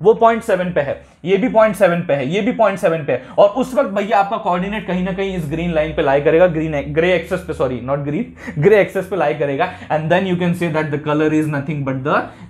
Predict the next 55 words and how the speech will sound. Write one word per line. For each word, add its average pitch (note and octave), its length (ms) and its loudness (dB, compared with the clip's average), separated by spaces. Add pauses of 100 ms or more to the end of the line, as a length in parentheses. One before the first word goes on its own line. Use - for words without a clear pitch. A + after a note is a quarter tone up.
(140)
gray F3 260 4
जो C#3 100 2
आपको C3+ 280 0
मिलना B2+ 440 -4
चाहिए। B2+ 500 -6
उसके F3+ 260 -2
बाद A#3+ 140 6
बात F3+ 260 4
करते F3 220 -2
हैं, F#3 80 0
अभी F#3 80 -4
जरा C#3+ 200 -2
गौर B2 180 -4
से D3 120 -12
देखिएगा, C3+ 360 -4
समझिए C#3+ 340 -2
इस C#3+ 80 0
बात C3+ 280 2
को C#3+ 80 -2
जो C3+ 120 -4
मैं C3 100 -2
अभी C3 120 -4
बताने C#3+ 340 -2
जा C#3+ 140 0
रहा D3+ 100 -2
हूं - 320 -4
regarding F3 400 4
the A3 120 -4
secondary E3 360 -4
color। G#2 360 -10 (1080)
Secondary A#3 460 2
color A#3+ 240 2
किसे A3+ 220 -2
बोलते F3+ 280 -2
हैं - 380 -12
कि A3+ 60 -2
भाई A#3+ 200 6 (100)
आपने G#3+ 480 4
primary G3+ 540 0
color A3 280 -2
का A3 100 -4
इस्तेमाल E3 480 -2
करते D#3 280 -2
हुए, F#3 120 0
किन्हीं G3 280 -4
दो G3+ 160 4
primary E3+ 400 0
color D3 240 -2
का D3+ 80 -4
इस्तेमाल C#3+ 360 -4
करते C#3 260 0
हुए F#3+ 120 2
उसको F#3+ 220 -2
combine E3+ 520 2
किया E3+ 260 0